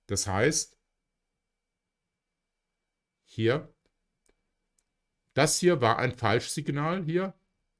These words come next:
Da wäre ich aber jetzt auch aufgrund der Kerzenlage nicht eingestiegen. Und genau hier, wo der auf den, auf die Supportzone aufgesetzt hat, die Kerze hatte noch ein Docht, die nächste nicht mehr.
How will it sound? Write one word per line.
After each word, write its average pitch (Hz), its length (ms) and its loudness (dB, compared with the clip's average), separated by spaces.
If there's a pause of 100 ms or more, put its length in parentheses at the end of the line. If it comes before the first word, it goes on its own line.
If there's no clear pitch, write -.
(140)
Da 110 120 0
wäre 156 220 6
ich - 80 -2
aber 123 140 2
jetzt 120 240 0
auch 113 180 -2
aufgrund 120 680 -2
der 101 120 2
Kerzenlage 135 1120 0
nicht 107 280 -2
eingestiegen. 147 920 -2 (960)
Und 135 180 -2
genau 165 340 4
hier, 156 440 6
wo 123 160 2
der 127 260 6
auf 131 300 4 (100)
den, 113 400 2 (360)
auf 117 140 0
die 120 120 -4
Supportzone 139 1120 -2
aufgesetzt 113 720 0
hat, 76 260 -6 (1160)
die 170 140 -2
Kerze 139 720 -2 (100)
hatte 123 240 -4
noch 98 220 -4
ein 87 100 -6
Docht, 151 340 -4 (360)
die 113 80 -2
nächste 143 440 -2
nicht 139 320 0
mehr. 76 240 -6